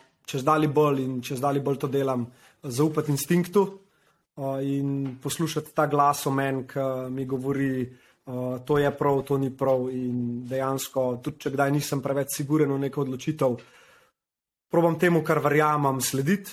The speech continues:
pa videti pol v praksi, a je res ali ni,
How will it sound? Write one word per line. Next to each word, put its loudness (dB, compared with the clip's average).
pa 0
videti 2
pol 2
v -10
praksi, 2
a -10
je 4
res 0
ali -4
ni, 4